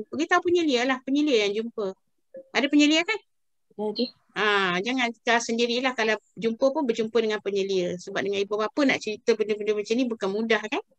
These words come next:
Speaker 2: Betul.
Speaker 1: Ataupun pengusaha lah. Ya? Okey, terima kasih. Okey, saya minta cikgu tadi kak, Ana-, Najwa, seorang. Sebelum saya forward, uh,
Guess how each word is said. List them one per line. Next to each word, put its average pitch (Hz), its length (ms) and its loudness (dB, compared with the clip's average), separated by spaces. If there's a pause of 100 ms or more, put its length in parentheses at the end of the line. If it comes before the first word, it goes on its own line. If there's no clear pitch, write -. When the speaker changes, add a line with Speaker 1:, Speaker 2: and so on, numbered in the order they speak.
(280)
Speaker 2:
Betul. 202 160 2
Speaker 1:
Ataupun 220 320 2
pengusaha 220 480 -2
lah. - 60 -14 (260)
Ya? 262 80 -6 (280)
Okey, 190 360 -6
terima - 200 -10
kasih. 214 200 -4 (120)
Okey, 240 160 2
saya 277 160 2
minta 339 280 2
cikgu 277 480 -4
tadi 277 240 2
kak, 180 200 0
Ana-, 214 280 -4
Najwa, 214 320 0 (440)
seorang. 175 400 0 (680)
Sebelum 220 280 -4
saya 220 240 4
forward, 208 400 -2
uh, 180 160 -4